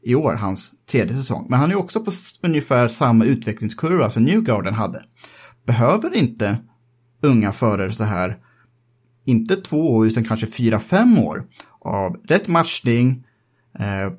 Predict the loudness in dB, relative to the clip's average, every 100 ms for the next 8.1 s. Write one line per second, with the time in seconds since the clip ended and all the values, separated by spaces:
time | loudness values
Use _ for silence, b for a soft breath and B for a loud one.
0 | _ _ _ 2 4 4 0 0 2 2
1 | 2 2 0 0 -2 -4 -2 0 2 2
2 | 2 0 -4 -4 0 0 0 0 -2 -2
3 | -2 -2 -2 -4 -8 -20 B B B B
4 | B _ _ _ _ -2 0 2 0 0
5 | 0 0 -2 -2 -2 0 2 2 2 -4
6 | -12 -16 -2 0 2 0 2 2 2 0
7 | 0 0 0 -2 -2 -2 -2 -4 -6 -8